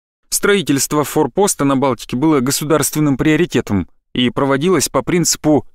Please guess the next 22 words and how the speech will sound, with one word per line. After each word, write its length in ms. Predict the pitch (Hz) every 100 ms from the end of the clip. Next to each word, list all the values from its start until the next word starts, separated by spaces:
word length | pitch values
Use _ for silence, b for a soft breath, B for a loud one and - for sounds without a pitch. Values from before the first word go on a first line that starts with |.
| _
"любой 560 | 143 165 165 110 123 131
ценой". 580 | - - 151 123 87 - _ _ _ _ _ _ _ _ _
Примечательно, 680 | - 127 120 180 180 143 139
что 220 | 131 143
территория, 580 | 123 151 156 233 185 127
на 100 | 123
которой 340 | 151 156 147
строился 500 | 143 - 156 135 -
Санкт-Петербург, 1120 | 135 147 120 - - 117 156 151 135 113 - - _ _
официально 760 | 127 - 143 - 180 214 190 131
отошла 380 | 131 - 147
к 60 | 123
России 380 | 143 135 165 127
по 120 | 131
Ништадтскому 640 | 139 139 185 180 - 147
мирному 420 | 143 160 151 147 139
договору 480 | 127 156 185 202
тысяча 440 | 123 190 - 139 143
семьсот 440 | - 143 - 175
двадцать 440 | 120 139 156 151 117
первого 440 | 151 143 151 170
года – 440 | 147 135 113 107